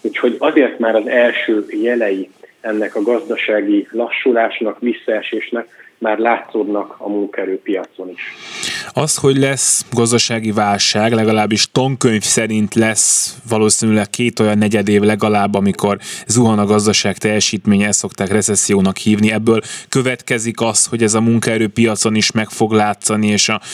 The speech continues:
Speaker 2: munkanélküliségi adatokban is hé-, hónapról hónapra látni fogjuk azt, hogy baj van?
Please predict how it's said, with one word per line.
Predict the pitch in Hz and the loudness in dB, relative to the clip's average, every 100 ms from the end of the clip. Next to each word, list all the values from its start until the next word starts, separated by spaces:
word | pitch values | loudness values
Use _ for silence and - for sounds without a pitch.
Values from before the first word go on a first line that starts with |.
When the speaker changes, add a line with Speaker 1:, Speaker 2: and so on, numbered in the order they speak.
| - - | -14 0
Speaker 2:
munkanélküliségi | 117 110 113 107 107 113 - 107 113 | 2 2 0 0 2 2 2 0 0
adatokban | 110 107 110 107 107 104 | -2 0 -2 0 0 2
is | 104 - - - - | 2 2 -2 -6 -4
hé-, | 117 113 - | 0 0 2
hónapról | 127 123 107 113 107 | 2 2 2 2 2
hónapra | 107 110 104 113 | 4 2 2 0
látni | 104 104 - 107 | 0 -2 -4 -2
fogjuk | - 104 104 107 | 0 0 0 0
azt, | 101 - | -2 0
hogy | 107 | 0
baj | 120 127 95 | 0 -2 -2
van? | 85 | -6